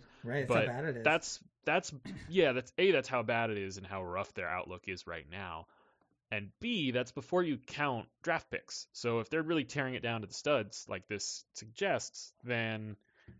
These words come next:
Speaker 2: you're gonna start getting some early draft picks. I know the, the lottery kinda complicates things a little bit there, but they're gonna be
Speaker 1: Yeah.
Speaker 2: higher draft picks than they have currently. And that's if they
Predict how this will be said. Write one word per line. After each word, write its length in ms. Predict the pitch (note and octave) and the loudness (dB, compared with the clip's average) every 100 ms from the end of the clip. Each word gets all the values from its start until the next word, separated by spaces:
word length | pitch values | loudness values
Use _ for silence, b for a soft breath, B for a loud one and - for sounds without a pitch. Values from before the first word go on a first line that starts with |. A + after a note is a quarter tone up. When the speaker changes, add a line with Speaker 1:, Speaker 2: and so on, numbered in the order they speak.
| B - | B -12
Speaker 2:
you're 220 | C#3+ C3 | -2 0
gonna 140 | B2+ A#2+ | 0 -2
start 240 | - B2 | 0 2
getting 180 | A#2+ A2+ | 0 -4
some 160 | A2 | -6
early 220 | G#2+ G#2 G2 | -4 -4 -2
draft 300 | G2+ F#2 - | -2 -4 -6
picks. 240 | F#2+ - | -14 -12
I 40 | F2+ | -10
know 120 | G2 | -8
the, 240 | F2+ F2 F2 | -6 -8 -8
the 60 | - | -2
lottery 360 | C3+ D3 C3+ | 2 2 2
kinda 220 | B2 B2 | -2 -6
complicates 520 | A2+ A#2 G#2+ G#2+ G2+ - | -4 -6 -6 -6 -6 -6
things 220 | G2 G2 | -12 -8
a 60 | |
little 160 | F#2+ F#2 | -8 -8
bit 160 | F2+ - | -10 -8
there, 180 | E2+ | -8
but 100 | E2+ | -6
they're 100 | G2 | -6
gonna 180 | G#2+ C#3 | -2 -2
be 300 | B2 A2+ G#2+ - _ _ | -2 -2 -4 -8 _ _
Speaker 1:
Yeah. 120 | B2 A2+ | -10 -8
Speaker 2:
higher 260 | - D#3 C#3+ | 0 2 4
draft 300 | B2 A#2 - | 4 2 0
picks 200 | G#2+ - | -10 -8
than 100 | G2+ | -10
they 100 | F#2 | -6
have 220 | F#2+ F2+ | -6 -8
currently. 500 | - F#2 - - - - | -10 -14 -14 -18 -18 -14
And 160 | G2+ | -8
that's 480 | F#2+ G2+ - - - - | -6 -6 -6 -8 -10 -12
if 160 | G2 | -10
they 260 | F#2 F2 | -8 -8